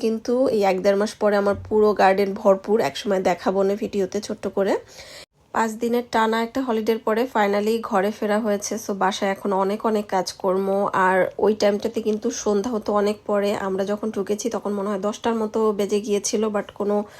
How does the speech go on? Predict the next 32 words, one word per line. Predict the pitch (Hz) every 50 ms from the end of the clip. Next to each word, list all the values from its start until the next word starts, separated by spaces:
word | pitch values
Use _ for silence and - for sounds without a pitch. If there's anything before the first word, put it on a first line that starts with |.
| - - - - - - -
অন্ধকার | 202 202 202 233 214 226 208 214 220
কিন্তু | 214 214 220 233
হয় | 240 202 202 196
নাই। | 214 311 - - -
ওই | 214 214 -
টাইমটা | 202 202 208 - 233 208 190
ওয়েদারও | 196 202 202 202 220 220 220 226 226 - - - 208 196 196
অনেক | 202 220 262 - -
সুন্দর | - 240 240 240 247 247 -
ছিল, | - 220 214 202 202
আসলে | 208 - 214 208 202
দিনের | 190 196 202 196 202 208 202 - -
আলোটা | - 202 196 196 196 - - - 208
অনেক | 202 202 208 208 208 - 202
লম্বা | 196 190 196 202 208 -
সময় | 254 233 220 214 214
ধরে | 240 214 208 214
থাকতো। | 233 185 - - - 220 240 427 - - - - - - - - - - - - - - -
আর | 208 208
এই | 220 220 240 240 -
ছিল | - - 247 240 226 220
আমাদের | 208 214 208 214 208 202 - 208
গাছের | 202 202 202 - 269 254 214 - - - 196
আপডেট, | 196 196 196 208 208 226 262 311 302
but | 190 180 180 202 - - -
গাছগুলো | 185 185 180 - - - 214 214 220 226
মাশাআল্লাহ | 208 208 - 214 202 202 208 - -
সবই | 214 208 214 247 247 - -
ঠিক | - 240 - 254
আছে, | 254 - - 349 -
শুধু | - 233 233 233 -
শসা | 202 214 - 220